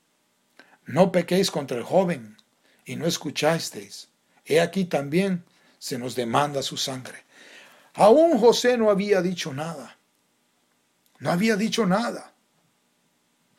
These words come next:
No les había mencionado quién era él, no se había manifestado. Y estos hombres, hermanos de José, ya tenían un espíritu de culpabilidad que los estaba condenando. Porque sí eran reos de culpabilidad,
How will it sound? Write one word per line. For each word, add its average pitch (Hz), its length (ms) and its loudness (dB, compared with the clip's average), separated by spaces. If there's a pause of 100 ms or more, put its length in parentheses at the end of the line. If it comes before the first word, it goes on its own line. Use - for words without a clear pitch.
(600)
No 165 180 2
les 233 200 6
había 220 300 4
mencionado 208 1040 2
quién 202 240 2
era 208 400 2
él, 185 300 6
no 175 120 -2
se 190 120 -2
había 185 200 2
manifestado. 151 840 -6 (920)
Y 156 160 4
estos 226 320 4
hombres, 180 600 4
hermanos 196 460 4
de 190 100 2
José, 175 440 -4 (260)
ya 180 200 6
tenían 220 420 2
un 214 60 0
espíritu 202 640 0
de 170 140 2
culpabilidad 156 920 0
que 214 100 2
los 170 140 2
estaba 165 360 0
condenando. 139 760 -8 (420)
Porque 156 260 2
sí 269 220 4
eran 196 240 2
reos 180 340 0
de 135 120 -4
culpabilidad, 123 840 -6